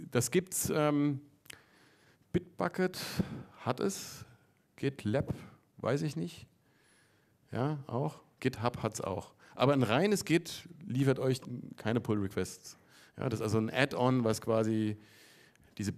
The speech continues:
äh, Git-Server mitbringen. Ja. Ist aber, äh, bei uns sehr rege genutzt. Also da oben seht ihr zum Beispiel von Bitbucket mal so eine, so eine Ansicht, irgendwie, da sind irgendwie zwei Pull-Requests drin.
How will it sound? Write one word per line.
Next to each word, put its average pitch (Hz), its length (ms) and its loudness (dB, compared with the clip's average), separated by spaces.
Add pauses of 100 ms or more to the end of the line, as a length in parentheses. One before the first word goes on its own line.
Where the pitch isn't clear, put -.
äh, 101 380 2
Git-Server 104 680 2 (240)
mitbringen. 95 460 -6 (560)
Ja. 101 240 -8 (440)
Ist 139 180 2
aber, 139 360 6
äh, 135 100 4
bei 143 80 4
uns 151 240 2
sehr 135 240 4
rege 143 220 4
genutzt. 131 540 0 (1300)
Also 110 180 2
da 117 60 4
oben 123 120 2
seht 135 160 4
ihr 139 100 4
zum 131 100 2
Beispiel 131 180 4
von 120 120 2
Bitbucket 135 360 0
mal 123 140 4
so 117 80 2
eine, 110 340 2 (260)
so 107 60 -6
eine 113 80 -2
Ansicht, 156 340 0
irgendwie, 143 200 0
da 120 80 0
sind 120 100 -2
irgendwie 110 160 -4
zwei 117 160 0
Pull-Requests 139 520 2
drin. 127 180 2